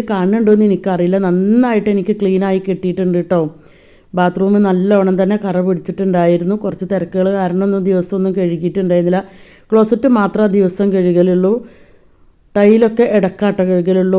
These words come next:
ഒന്നരാടം ഒരാഴ്ചയിൽ ഒരു തവണയൊക്കെ. അപ്പം അങ്ങനെ കഴുകുന്ന സമയത്ത് നമുക്ക് ടൈലൊക്കെ പെട്ടെന്ന് ക്ലീൻ ആക്കി എടുക്കാൻ വേണ്ടിയിട്ട് സൂപ്പറായിട്ടുള്ള ഒരു ഐഡിയ ആണ് കേട്ടോ. ചെയ്ത് നോക്കണം.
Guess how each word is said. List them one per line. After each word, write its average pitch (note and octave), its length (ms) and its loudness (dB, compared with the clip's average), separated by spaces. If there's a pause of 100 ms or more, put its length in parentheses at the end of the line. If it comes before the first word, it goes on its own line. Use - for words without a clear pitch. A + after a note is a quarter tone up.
ഒന്നരാടം F#3 600 2
ഒരാഴ്ചയിൽ F#3+ 640 0
ഒരു F#3 180 -2
തവണയൊക്കെ. F3+ 480 0 (140)
അപ്പം F#3 240 -6
അങ്ങനെ G#3 400 2
കഴുകുന്ന G#3 440 0 (100)
സമയത്ത് F3+ 400 0
നമുക്ക് F#3+ 380 -2
ടൈലൊക്കെ F#3 440 0
പെട്ടെന്ന് G3+ 500 -4
ക്ലീൻ F#3 320 0
ആക്കി F#3 220 -4
എടുക്കാൻ F3+ 400 -2
വേണ്ടിയിട്ട് F3+ 480 0 (680)
സൂപ്പറായിട്ടുള്ള G3+ 720 0
ഒരു F#3+ 220 2
ഐഡിയ F3 280 2
ആണ് F3+ 120 4
കേട്ടോ. F3+ 220 0
ചെയ്ത് F#3 460 2
നോക്കണം. F#3 460 -2